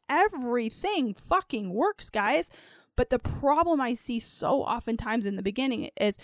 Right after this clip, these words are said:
people bounce from one thing to the next thing, to the next thing, to the next thing, and they don't give it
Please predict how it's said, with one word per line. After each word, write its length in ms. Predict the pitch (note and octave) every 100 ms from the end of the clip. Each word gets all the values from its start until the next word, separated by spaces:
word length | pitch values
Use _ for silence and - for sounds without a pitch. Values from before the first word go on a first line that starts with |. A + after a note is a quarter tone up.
| - _
people 300 | C4 C4 B3+
bounce 420 | G#3 G#3 G3+ -
from 240 | - G3+ F3
one 320 | - G#3 A3+
thing 220 | - A#3+ B3+
to 100 | A3
the 120 | F3+
next 240 | G3 -
thing, 180 | G#3+ G#3+
to 100 | -
the 120 | F#3
next 220 | G3+ G#3+ -
thing, 180 | F3+
to 120 | - G3
the 120 | G3+
next 240 | B3+ D4
thing, 220 | - G#3 - - - _ _
and 200 | - A#3 - _ _
they 220 | A#3 A#3 G3+
don't 340 | - A3 D4 - _ _ _ F#3+
give 180 | - C4
it 140 | C#4